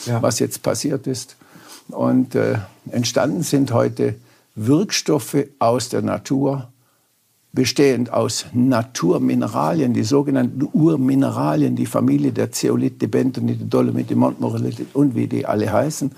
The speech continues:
Speaker 2: Und daraus Mischungen, Verhältnisse zu gestalten, die Reaktionen zeigen in den Pflanzen, in der Bodengesundheit, in den Bodenkulturen, bei unterschiedlichen Pflanzengattungen, Pflanzenarten, Lebensmittelarten,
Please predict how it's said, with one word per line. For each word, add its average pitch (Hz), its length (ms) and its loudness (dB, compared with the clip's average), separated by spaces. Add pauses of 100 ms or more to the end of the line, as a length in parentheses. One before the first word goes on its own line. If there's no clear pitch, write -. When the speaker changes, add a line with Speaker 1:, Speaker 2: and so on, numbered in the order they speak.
(300)
Speaker 2:
Und 123 200 0
daraus 160 360 2
Mischungen, 127 920 2 (640)
Verhältnisse 160 680 2
zu - 160 0
gestalten, 147 840 0 (380)
die 127 320 2 (420)
Reaktionen 170 800 2
zeigen 127 420 -2
in 143 200 2
den 131 180 0
Pflanzen, 175 680 -2
in 143 260 2
der 131 120 4
Bodengesundheit, 117 1000 -2
in 117 120 0
den 110 140 0
Bodenkulturen, 131 1120 0
bei 104 160 0
unterschiedlichen 139 600 0
Pflanzengattungen, 127 1000 -2
Pflanzenarten, 123 800 -2
Lebensmittelarten, 147 1200 -2